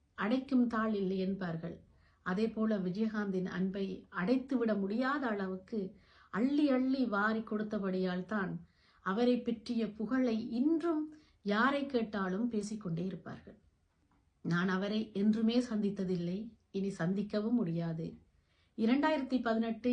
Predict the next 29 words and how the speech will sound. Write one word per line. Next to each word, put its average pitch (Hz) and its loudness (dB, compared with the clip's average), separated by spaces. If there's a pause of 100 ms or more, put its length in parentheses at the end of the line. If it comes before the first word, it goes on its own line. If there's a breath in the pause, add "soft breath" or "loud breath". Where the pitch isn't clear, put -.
இந்திய 220 0
மண்ணுக்கு 214 -2
நான் 196 0
சென்றிருந்த 214 2
போது 196 -2
விஜயகாந்த் 214 -2
அவர்களை 214 -6
சந்திக்க 254 0
வேண்டும் 190 -2
என்று 185 -2
ஆசைப்பட்டேன். 180 -6 (400 soft breath)
ஆனால் 214 2
அவர் 202 -2 (280)
தன்னுடைய 202 2 (140)
உடல் 233 0
சுகவீனம் 214 0
காரணமாக 170 -2 (340)
அமெரிக்கா 233 0
சென்றிருப்பதாக 175 -4
கூறியிருந்தார்கள். 165 -2 (540 soft breath)
அதற்கின் 233 0
மேல் 226 2 (120)
நானும் 202 4
முயற்சி 202 0
செய்யவில்லை, 160 -4
அவரை 185 -4
தொந்தரவு 220 -2
செய்யவும் 180 -4
விரும்பவில்லை. 160 -8